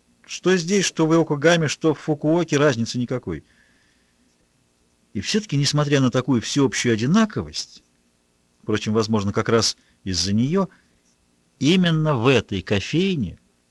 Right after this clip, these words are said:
именно за этим столиком и с этой чашкой в руке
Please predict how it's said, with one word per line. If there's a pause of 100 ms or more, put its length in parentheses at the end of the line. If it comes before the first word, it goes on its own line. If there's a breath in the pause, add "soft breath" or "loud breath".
(920)
именно
за
этим
столиком (220)
и
с
этой
чашкой
в
руке